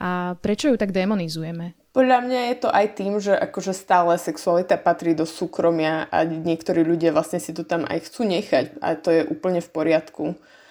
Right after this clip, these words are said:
Speaker 2: A pretože sexualita by mala byť súčasťou súkromia, aj keď sa o tom bavíme, tak by sme sa o tom mohli baviť v takom akože veľmi rešpektujúcom prostredí, ktoré je aj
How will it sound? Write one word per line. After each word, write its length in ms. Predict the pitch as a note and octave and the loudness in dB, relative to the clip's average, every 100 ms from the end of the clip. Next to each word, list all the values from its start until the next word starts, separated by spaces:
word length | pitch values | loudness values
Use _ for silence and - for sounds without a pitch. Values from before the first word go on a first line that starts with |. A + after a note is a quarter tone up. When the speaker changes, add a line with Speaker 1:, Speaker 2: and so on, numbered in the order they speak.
| _ _ - | _ _ -2
Speaker 2:
A 320 | D#3+ D3+ D3+ | 0 2 0
pretože 400 | D3+ F3 E3 F3 | -2 -2 0 0
sexualita 640 | F3 E3+ - D#3 D#3+ D#3 | 0 0 2 2 2 0
by 140 | D3 E3 | 2 2
mala 220 | F3 D#3+ | 2 2
byť 140 | D#3 D3+ | 2 -2
súčasťou 440 | F3+ F#3 F3+ E3 E3 | -4 -2 -2 -4 -4
súkromia, 480 | D#3 - G3 A3 - | -6 0 0 0 0
aj 160 | D#3+ E3 | -2 0
keď 120 | F#3+ | 0
sa 80 | - F3 | 2 2
o 60 | |
tom 140 | G#3 F3+ | 2 2
bavíme, 560 | D#3 D#3 G3+ G#3+ G#3+ | 2 2 0 -2 -2
tak 320 | G#3+ E3+ - | 0 -2 -4
by 140 | E3 F3+ F3 | -4 -2 -2
sme 80 | F3 | -2
sa 160 | E3+ | 0
o 80 | E3+ | 0
tom 240 | F3 F3 | -2 -2
mohli 240 | E3+ E3+ E3+ | -2 -2 0
baviť 480 | F3 E3 E3 D#3+ - | 2 2 2 -4 -4
v 20 | |
takom 340 | E3 - E3+ D3+ | -4 0 -2 -2
akože 480 | D#3+ E3+ E3+ E3+ | -4 -6 0 0
veľmi 320 | D#3+ E3+ E3+ E3+ | 2 0 0 0
rešpektujúcom 880 | E3 - E3+ - E3 D#3+ D#3+ D#3+ | 0 -2 -6 -2 0 0 0 -4
prostredí, 640 | E3+ C#3 - - E3 D#3 D3 | -2 -2 -2 -2 0 0 -4
ktoré 320 | - D3+ D3 | -2 0 2
je 80 | |
aj 80 | C#3 | 2